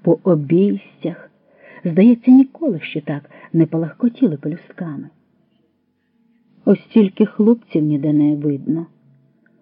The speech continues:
От би хтось зустрівся, от би побалакати. Нікогісінько ніде. Через цвинтар Галя справді не піде,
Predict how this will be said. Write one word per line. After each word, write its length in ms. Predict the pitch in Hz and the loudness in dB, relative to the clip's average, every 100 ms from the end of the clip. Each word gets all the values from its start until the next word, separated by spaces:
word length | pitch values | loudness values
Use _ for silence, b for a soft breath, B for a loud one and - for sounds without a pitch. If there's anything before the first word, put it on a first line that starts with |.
| _ _ _ _ _ _ _ | _ _ _ _ _ _ _
От 180 | - 349 | 2 2
би 180 | 196 220 | 4 4
хтось 420 | - - 226 180 | 2 2 2 4
зустрівся, 840 | 247 240 - 233 214 - - - 170 - _ _ _ _ _ _ _ | 0 0 2 2 2 -2 -16 -16 -16 -20 _ _ _ _ _ _ _
от 220 | 415 440 | 0 4
би 220 | 208 165 | 4 2
побалакати. 880 | 156 165 151 156 190 208 151 143 113 - _ _ _ _ _ _ _ _ _ _ _ - | -2 -4 -2 -2 -2 -6 -16 -16 -18 -20 _ _ _ _ _ _ _ _ _ _ _ 0
Нікогісінько 1200 | 202 202 202 - 208 170 190 190 196 185 170 175 | 2 2 0 0 0 2 0 0 -4 -10 -8 -4
ніде. 400 | 165 160 170 160 - _ _ _ _ _ _ _ _ _ _ _ _ _ _ _ _ | -4 -4 -6 -12 -18 _ _ _ _ _ _ _ _ _ _ _ _ _ _ _ _
Через 280 | 226 196 185 - | 2 2 0 -2
цвинтар 480 | 269 359 269 165 151 | -2 2 2 0 -4
Галя 300 | 180 220 160 | -2 -2 -4
справді 400 | _ 160 180 202 | _ -8 -6 -2
не 120 | 202 196 | -2 -2
піде, 400 | - 196 175 | -2 -2 -4